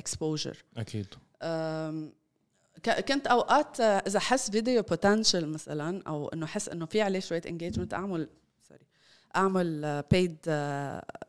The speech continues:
Speaker 1: ad.
Speaker 2: أوكي.
Speaker 1: يعني أدفع لإنستغرام. مبالغ صغيرة.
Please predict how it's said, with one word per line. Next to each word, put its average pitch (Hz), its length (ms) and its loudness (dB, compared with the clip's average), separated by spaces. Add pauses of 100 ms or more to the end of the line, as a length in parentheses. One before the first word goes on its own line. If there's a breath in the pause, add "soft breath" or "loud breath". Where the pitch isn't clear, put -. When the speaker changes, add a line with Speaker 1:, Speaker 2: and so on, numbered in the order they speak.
(160)
Speaker 1:
ad. 180 520 -2
Speaker 2:
أوكي. 117 220 0
Speaker 1:
يعني 135 220 0
أدفع 160 300 -4
لإنستغرام. 156 840 -6 (360)
مبالغ 262 500 2
صغيرة. 190 580 -2